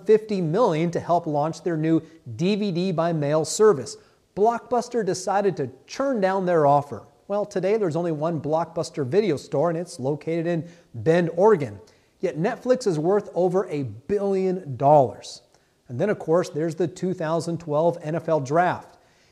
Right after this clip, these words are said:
Did you know there were five quarterbacks drafted before Russell Wilson? Do you think those teams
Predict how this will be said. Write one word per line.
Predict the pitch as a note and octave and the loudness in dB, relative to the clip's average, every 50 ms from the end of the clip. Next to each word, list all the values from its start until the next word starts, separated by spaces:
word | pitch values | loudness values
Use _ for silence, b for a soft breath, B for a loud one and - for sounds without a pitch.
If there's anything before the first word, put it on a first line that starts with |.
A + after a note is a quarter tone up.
| b b b | b b b
Did | F#3+ G#3 G3+ | -2 0 2
you | D4+ | 2
know | D#4+ F4 F4 E4 | 2 4 4 6
there | D#4 B3+ | 6 6
were | G#3 F3+ D3+ | 6 6 4
five | - - - - - - G#3+ G#3+ A#3 A#3 A#3+ B3 B3+ A3+ - | 0 -2 -10 -12 -4 -2 2 2 4 4 2 2 0 -2 -4
quarterbacks | - - - A#3 A3 G3+ F3+ C3+ B2 C3 C3 C3 B2+ - - B2+ | -8 -4 -2 0 2 2 2 0 0 0 -2 -4 -4 -6 -10 -12
drafted | G#2+ A#2 A#2 A2+ B2 C#3 D#3+ E3 - - G3+ D3 | -10 -8 -6 -4 -4 -4 -4 -4 -4 -6 -4 -4
before | C3 B2+ - - D#3 D#3 D3+ | -6 -8 -8 -6 -4 -4 -4
Russell | B2 A#2 B2 C3 - - E3+ C3 | -4 -6 -8 -8 -6 -6 -6 -6
Wilson? | A2 B2 A#2 A2 - - F3+ F#3+ F#3 F3+ b b b b b b b b b b - | -6 -8 -10 -10 -10 -10 -10 -10 -10 -12 b b b b b b b b b b -4
Do | D3+ A3+ | -2 0
you | C#4+ | 0
think | D4 D4 - E4+ D#4+ C#4+ - - | 0 0 -2 -2 -2 -2 0 2
those | G3+ F#3+ F3+ D3 - | 2 2 2 2 -2
teams | - - - - C#4 C#4+ A#3 E3 B2+ A#2+ B2+ C#3+ D#3+ D#3 C#3+ - - | -8 -10 -6 -2 -2 0 0 0 -2 -4 -4 -4 -4 -6 -6 -10 -14